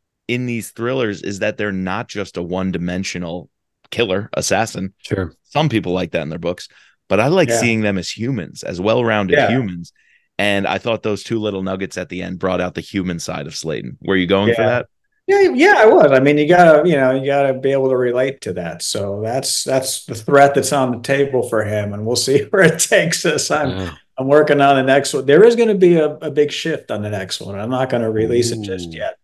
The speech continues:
Speaker 3: but there is gonna be a pretty big shift in the next book. So
Speaker 2: All right.
Speaker 1: Okay.
Speaker 2: Well, y-,
Speaker 3: stay
Speaker 2: you mentioned
Speaker 3: tuned.
Speaker 2: there might be some space stuff. So, all right.
Speaker 3: Yeah.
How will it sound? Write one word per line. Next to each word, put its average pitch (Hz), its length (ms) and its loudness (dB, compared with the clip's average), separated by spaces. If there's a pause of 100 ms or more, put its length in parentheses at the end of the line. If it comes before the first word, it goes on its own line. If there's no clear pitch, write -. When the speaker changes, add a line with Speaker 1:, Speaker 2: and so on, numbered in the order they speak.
Speaker 3:
but - 220 -14 (500)
there 131 120 0
is 131 140 4
gonna 131 180 -6
be 123 140 -6
a 113 100 -8
pretty 113 200 0
big 107 240 -2
shift 110 400 -6
in 101 80 -10
the 95 80 -12
next 95 340 -14
book. - 260 -12
So - 480 -14 (160)
Speaker 2:
All 101 80 -10
right. 101 180 -6
Speaker 1:
Okay. 90 340 -6
Speaker 2:
Well, 95 160 -2
y-, 90 60 -6
Speaker 3:
stay 131 280 -4
Speaker 2:
you 101 80 -4
mentioned 110 240 2
Speaker 3:
tuned. 110 100 0
Speaker 2:
there 107 80 0
might 104 200 2
be 101 80 2
some 98 160 -2
space 98 340 -6
stuff. 80 360 -12
So, 80 220 -12
all 82 200 -10
right. 82 320 -12 (360)
Speaker 3:
Yeah. 104 260 -10